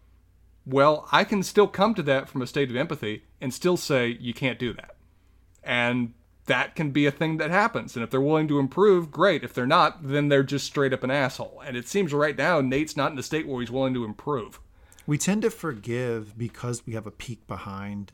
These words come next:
Speaker 2: the curtain as to what somebody's going through. But the
Speaker 1: Mm-hmm.
Speaker 2: reality is everybody's going through something.
Speaker 1: Yeah.
Speaker 2: Everyone in the world is going through something. Just 'cause you don't have a peek behind it doesn't mean it's any different than the person you do have a peek behind the curtain, right? So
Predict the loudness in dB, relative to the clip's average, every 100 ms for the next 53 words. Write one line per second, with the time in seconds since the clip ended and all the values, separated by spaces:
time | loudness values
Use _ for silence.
0 | -16 -16 -12 -12 -12 -14 -14 -12 -12 -8
1 | -4 -4 -4 -2 0 0 -4 -6 -6 -2
2 | -4 0 0 0 -4 -10 -4 -2 2 2
3 | 2 0 0 0 0 0 0 0 -2 -4
4 | -6 -8 -8 -10 -10 -14 -12 0 4 4
5 | 4 2 2 0 -2 2 4 4 2 -4
6 | -4 -4 -6 -6 -8 -10 -8 0 2 4
7 | 4 2 0 -4 -6 -6 -2 -2 -2 -4
8 | -8 _ 0 2 2 2 2 0 -4 -6
9 | -8 -10 -12 -12 -10 -8 -6 -8 -8 -8
10 | -6 -6 -8 -10 -12 -12 -12 -10 -12 -12
11 | -14 -12 -10 -8 -10